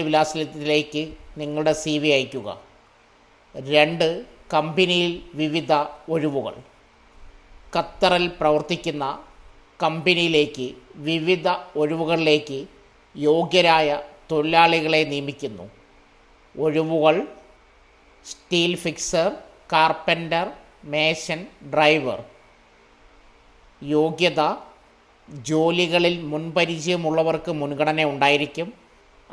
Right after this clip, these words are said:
അപേക്ഷിക്കേണ്ട വിധം, താൽപ്പര്യമുള്ളവർ WhatsApp നമ്പറിലോ ഇമെയിലിലോ നിങ്ങളുടെ സി വി അയയ്ക്കുക.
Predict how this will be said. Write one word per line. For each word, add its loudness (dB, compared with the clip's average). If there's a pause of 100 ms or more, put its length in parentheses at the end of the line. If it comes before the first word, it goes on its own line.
അപേക്ഷിക്കേണ്ട 2
വിധം, -4 (800)
താൽപ്പര്യമുള്ളവർ 2 (320)
WhatsApp -2 (100)
നമ്പറിലോ 0 (460)
ഇമെയിലിലോ 0 (340)
നിങ്ങളുടെ -2 (100)
സി -2 (120)
വി -6 (220)
അയയ്ക്കുക. -4